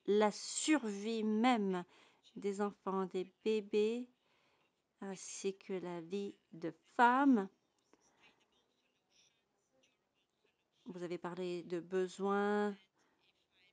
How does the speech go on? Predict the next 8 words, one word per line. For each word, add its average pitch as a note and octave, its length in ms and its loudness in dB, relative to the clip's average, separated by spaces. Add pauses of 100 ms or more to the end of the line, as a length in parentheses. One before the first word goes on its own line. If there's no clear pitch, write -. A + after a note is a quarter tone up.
(180)
de E3+ 100 -8
solutions G3 580 0 (140)
pérennes. F#3+ 500 -4 (4000)
Je F#3 180 -2
rappelle F#3+ 400 -4 (120)
votre B3 320 6
appel F3 420 -2 (2500)
pour G#3+ 320 -2